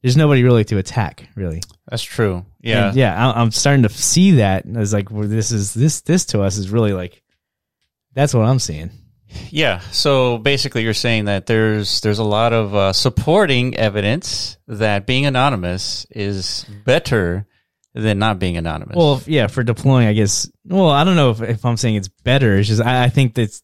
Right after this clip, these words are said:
Speaker 1: that's why we've seen, like, this trend kind of emerge so ubiquitously.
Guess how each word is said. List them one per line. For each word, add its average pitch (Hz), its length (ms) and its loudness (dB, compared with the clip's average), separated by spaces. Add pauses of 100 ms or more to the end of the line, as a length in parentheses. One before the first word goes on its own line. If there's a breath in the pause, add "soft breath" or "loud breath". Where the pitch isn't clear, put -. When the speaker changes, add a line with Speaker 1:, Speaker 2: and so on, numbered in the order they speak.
Speaker 1:
that's 117 340 -2
why 117 200 4
we've 107 300 0
seen, 117 340 0
like, 101 180 -2
this 104 160 -2
trend 101 440 -2
kind 104 200 -2
of 98 80 -4
emerge 98 680 0 (420 soft breath)
so 110 340 2
ubiquitously. 101 1040 -2